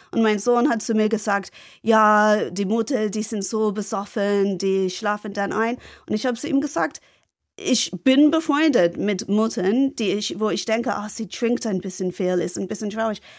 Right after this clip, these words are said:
Aber die Mutter trinken nicht und dann sie schlafen ein. Das ist das, was ein alkoholisierter Vater machen kann. Die Mutter trinken, um wach zu bleiben, ne? Um, um wach zu bleiben. Und die Mutter, die Mutter stehen immer auf. Egal, e-, egal, was für eine schlechte Mutter du bist,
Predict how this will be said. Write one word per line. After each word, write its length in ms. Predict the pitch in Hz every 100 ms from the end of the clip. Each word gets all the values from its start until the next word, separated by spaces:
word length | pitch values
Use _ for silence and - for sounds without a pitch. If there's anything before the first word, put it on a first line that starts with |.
| - -
Aber 180 | 220
die 80 | 226
Mutter 400 | 240 311 494 330
trinken 380 | - 302 381 277
nicht 220 | 285 -
und 140 | 240 240
dann 140 | 262
sie 160 | - 226
schlafen 460 | - 240 233 -
ein. 340 | 247 262 220 330 - -
Das 180 | 269 320
ist 200 | 311 -
das, 180 | - -
was 160 | -
ein 160 | 254 240
alkoholisierter 840 | 240 247 294 269 226 220 226 233 220
Vater 460 | - 247 349 285
machen 340 | 202 185 - 180
kann. 220 | 233 180 - -
Die 80 | 233
Mutter 300 | 240 339 339
trinken, 500 | 269 269 320 247 262
um 320 | 262 254 254 262 -
wach 300 | 214 269 359
zu 200 | - 247
bleiben, 640 | 214 180 185 175 190 196
ne? 280 | 202 294 -
Um, 220 | 226 226
um 280 | 233 233 -
wach 220 | 185 240
zu 180 | 247 277
bleiben. 400 | 240 240 247 269
Und 140 | - 233
die 80 |
Mutter, 340 | 220 254 285 262 - _ -
die 60 | 233
Mutter 240 | 269 311
stehen 320 | - - 311
immer 340 | - 302 - 240
auf. 300 | 208 - _ _
Egal, 380 | - 254 311 359
e-, 200 | 285 226 - -
egal, 300 | - 247 320 370
was 180 | 320 -
für 80 | -
eine 220 | 247 262
schlechte 400 | - 262 - 240
Mutter 280 | 254 262 240
du 120 | 202
bist, 340 | 196 233 -